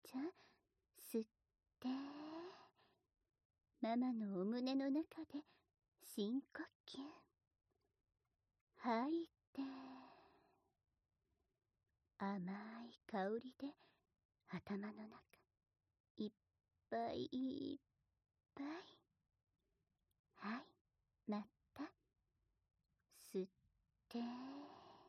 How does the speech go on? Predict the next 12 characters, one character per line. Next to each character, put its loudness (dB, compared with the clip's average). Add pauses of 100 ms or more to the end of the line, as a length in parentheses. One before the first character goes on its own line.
(1300)
お 2
鼻 10
を 0 (140)
通 0
っ -2 (280)
て -6 (800)
頭 10
の 8
中 4
へ。 2 (1600)
気 12
持 12